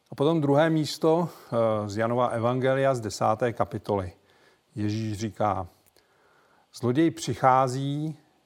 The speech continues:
jen aby kradl, zabíjel a hubil.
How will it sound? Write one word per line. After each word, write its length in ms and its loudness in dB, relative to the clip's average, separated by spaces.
jen 220 -4
aby 200 -4
kradl, 640 -4
zabíjel 840 -4
a 160 -6
hubil. 520 -8